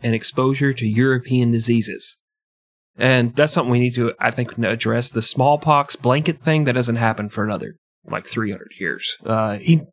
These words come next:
smallpox does spread, but it's from all the animals they brought over. Like, it wasn't intentional,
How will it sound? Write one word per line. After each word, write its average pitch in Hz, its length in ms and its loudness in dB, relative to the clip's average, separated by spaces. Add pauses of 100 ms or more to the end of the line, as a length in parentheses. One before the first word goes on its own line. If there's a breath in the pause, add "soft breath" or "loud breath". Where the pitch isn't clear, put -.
smallpox 165 600 4
does 120 540 2
spread, - 560 0 (440)
but 117 120 2
it's 107 100 -4
from 113 220 2
all 110 120 4
the 110 120 -2
animals 110 500 2
they 110 140 0
brought 107 260 2
over. 107 420 0 (360 loud breath)
Like, 110 120 0
it 110 40 0
wasn't 113 340 2
intentional, 107 720 0